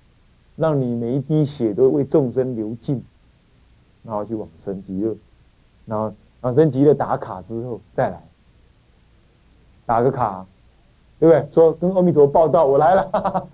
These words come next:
<laughs> 然后怎么样？修一修，莲花开了，哎，biu 又跑回来，唯独娑婆度有情，继续干，必须这样，这样子呢，才能够圆满中道实相，无所得知。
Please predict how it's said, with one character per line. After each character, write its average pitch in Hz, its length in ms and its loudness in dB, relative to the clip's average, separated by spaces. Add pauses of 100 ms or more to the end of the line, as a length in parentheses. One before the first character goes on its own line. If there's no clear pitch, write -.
(200)
<laughs> 151 220 -4 (240)
然 156 120 0
后 175 120 6
怎 143 120 2
么 123 80 -4
样？ 123 160 0
修 156 220 6
一 160 100 6
修， 151 300 4 (240)
莲 143 160 4
花 160 160 4
开 156 240 2
了， 156 140 2
哎， 151 80 -2 (320)
biu 508 340 2
又 139 80 4
跑 - 160 -4
回 87 120 -20
来， 85 100 -20 (500)
唯 127 100 2
独 147 120 2
娑 143 160 2
婆 120 160 -6
度 123 80 -10
有 113 80 -6
情， 90 260 -18 (180)
继 165 120 0
续 127 100 0
干， 117 240 -2 (2000)
必 175 120 -4
须 160 100 -6
这 180 60 -10
样， 175 60 -10 (1700)
这 349 220 6
样 277 400 6
子 190 160 6
呢， 185 180 0 (140)
才 233 320 0
能 339 160 2
够 330 100 6
圆 190 180 6
满 196 240 2
中 151 200 0
道 156 160 2
实 123 180 -6
相， 123 180 -2
无 110 140 -6
所 110 140 -6
得 95 160 -10
知。 110 180 -10